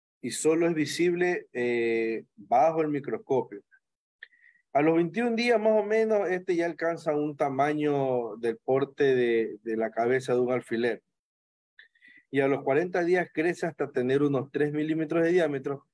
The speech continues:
y con, fácilmente con una lupa, eh, puede distinguirse ya el, el, el gusano, ¿no?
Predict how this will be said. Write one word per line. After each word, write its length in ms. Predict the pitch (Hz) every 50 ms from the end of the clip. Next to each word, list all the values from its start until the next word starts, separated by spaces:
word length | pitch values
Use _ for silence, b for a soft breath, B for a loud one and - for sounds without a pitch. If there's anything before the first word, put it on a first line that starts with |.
| _ _ _ _ _ _ _ -
y 120 | - 135
con, 280 | 135 - 151 151 147 147
fácilmente 640 | - - 170 185 180 - 185 165 170 185 175 190 185
con 180 | - 156 156 160
una 200 | 165 170 165 160
lupa, 560 | 156 165 180 185 180 - 175 165 156 147 131 135
eh, 500 | 131 127 131 127 127 123 120 113 110 - _ _
puede 200 | - 147 147 151
distinguirse 760 | 151 147 143 143 139 131 127 127 139 151 143 135 139 - 131 123
ya 240 | 123 127 127 131 127
el, 300 | 120 117 110 107 107 110
el, 400 | 110 107 101 98 98 92 90 _ _ _ _ _ _ _ _ _ _ _ _ _ _ _ B B B B B B B B B B
el 140 | 123 120 120
gusano, 540 | 120 117 110 - 151 127 117 107 107 104 101
¿no? 320 | 110 131 143 143 143 -